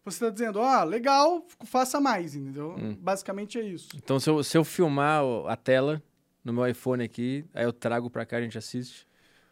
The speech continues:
Speaker 2: Que aí é um, tipo uma pirataria. Eu
Speaker 1: Sim.
Speaker 2: filmo, eu filmo amanhã a Barbie, o filme inteiro.
Speaker 1: Sim.
Speaker 2: Aí eu trago aqui e a gente vê.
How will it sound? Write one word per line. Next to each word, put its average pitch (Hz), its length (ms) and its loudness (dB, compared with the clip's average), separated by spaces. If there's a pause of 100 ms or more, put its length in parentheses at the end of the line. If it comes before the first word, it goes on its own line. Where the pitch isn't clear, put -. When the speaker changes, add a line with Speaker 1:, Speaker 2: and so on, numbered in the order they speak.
(420)
Speaker 2:
Que - 80 -4
aí 120 60 2
é 123 40 4
um, 123 60 -2
tipo 131 240 -6
uma 143 120 0
pirataria. 131 560 -2 (840)
Eu - 80 -6
Speaker 1:
Sim. 403 80 2
Speaker 2:
filmo, 147 220 4
eu 139 40 0
filmo 156 240 2
amanhã 139 300 2
a - 20 2
Barbie, 135 420 0 (180)
o 131 60 -14
filme 143 220 -2
inteiro. 117 360 0
Speaker 1:
Sim. 226 400 2
Speaker 2:
Aí 120 120 0
eu 117 40 0
trago 127 240 4
aqui 117 80 -6
e - 20 -2
a 131 40 -4
gente 127 120 -10
vê. 113 220 -4